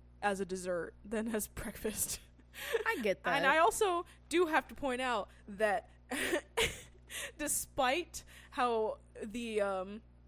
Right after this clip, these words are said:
Speaker 1: oh gosh, how, as despite the, how the stereotype claims that black people love chicken waffles, I despise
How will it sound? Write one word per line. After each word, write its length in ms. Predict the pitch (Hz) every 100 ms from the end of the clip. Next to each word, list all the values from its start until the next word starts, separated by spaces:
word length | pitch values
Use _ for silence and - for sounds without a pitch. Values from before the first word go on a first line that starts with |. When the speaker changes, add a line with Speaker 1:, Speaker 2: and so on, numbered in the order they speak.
| - - - - - -
Speaker 1:
oh 100 | 202
gosh, 320 | 196 175 - -
how, 140 | 220
as 140 | - -
despite 580 | 247 - 294 320 - 240
the, 80 |
how 200 | 269 247
the 100 | 233
stereotype 680 | 233 269 247 233 226 226 220 - - - - -
claims 760 | - 233 226 220 208 208 - 226
that 300 | 208 185 190
black 240 | 202 202
people 240 | 240 226
love 160 | 214 202
chicken 280 | 233 208 190
waffles, 540 | 190 196 175 - - - - -
I 180 | 190 262
despise 1300 | 202 - - - - - 226 208 214 214 220 214